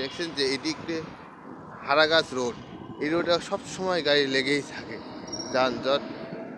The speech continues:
হালকা করে গাড়ি লেগেই থাকে, কিন্তু এখন দেখতে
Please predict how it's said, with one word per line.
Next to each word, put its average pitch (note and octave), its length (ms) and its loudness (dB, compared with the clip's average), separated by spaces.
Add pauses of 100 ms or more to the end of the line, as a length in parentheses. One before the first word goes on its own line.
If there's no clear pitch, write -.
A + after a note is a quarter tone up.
(200)
হালকা B2+ 320 0
করে B2+ 220 4
গাড়ি B2+ 220 6
লেগেই B2+ 300 0
থাকে, D3 160 -4 (120)
কিন্তু G#3 220 -6 (120)
এখন D3+ 180 -6 (640)
দেখতে C#3+ 220 -6